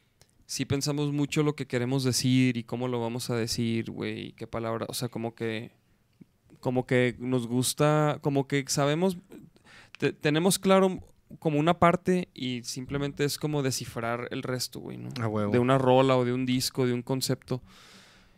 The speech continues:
Speaker 1: Y sí, güey, o sea, la neta es que también como que queremos que las cosas sean simples, güey, sean bien sencillas.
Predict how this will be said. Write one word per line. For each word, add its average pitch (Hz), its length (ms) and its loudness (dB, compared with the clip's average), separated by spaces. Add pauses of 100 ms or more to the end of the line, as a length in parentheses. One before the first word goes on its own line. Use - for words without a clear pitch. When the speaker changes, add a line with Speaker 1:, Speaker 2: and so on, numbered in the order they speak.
(140)
Speaker 1:
Y 123 300 2
sí, 175 240 0
güey, 151 340 0
o 127 80 -4
sea, 127 260 2
la 120 120 0
neta 120 240 -4
es - 100 0
que 135 600 0
también 131 300 2
como 160 220 -2
que 143 120 -8
queremos 135 380 0
que 139 100 -4
las 131 140 -2
cosas 131 240 -6
sean 139 320 -4 (220)
simples, 135 760 -2
güey, 127 160 -2
sean 123 220 -6
bien 131 160 -6
sencillas. 127 880 -2